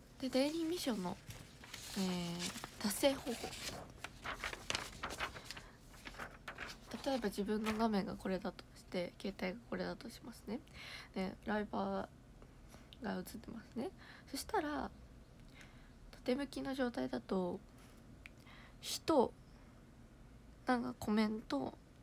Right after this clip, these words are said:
で、旗、雷のマークがあると思うんです。このマーク。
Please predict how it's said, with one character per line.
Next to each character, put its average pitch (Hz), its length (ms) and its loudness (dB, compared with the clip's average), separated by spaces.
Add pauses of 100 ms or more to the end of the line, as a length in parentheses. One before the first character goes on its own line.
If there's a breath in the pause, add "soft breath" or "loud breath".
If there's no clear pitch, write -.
(140)
で、 240 80 2
旗、 233 600 4 (1000 loud breath)
雷 247 460 10
の 220 100 4
マ 220 140 2
ー 220 40 0
ク 185 140 0
が 185 80 4
あ 180 40 4
る 180 120 0
と 226 120 -4
思 208 120 0
う - 20 -2
ん 220 60 -2
で 233 80 -6
す。 - 120 -14
こ - 140 0
の 240 100 8
マ 240 140 10
ー - 40 6
ク。 - 160 -4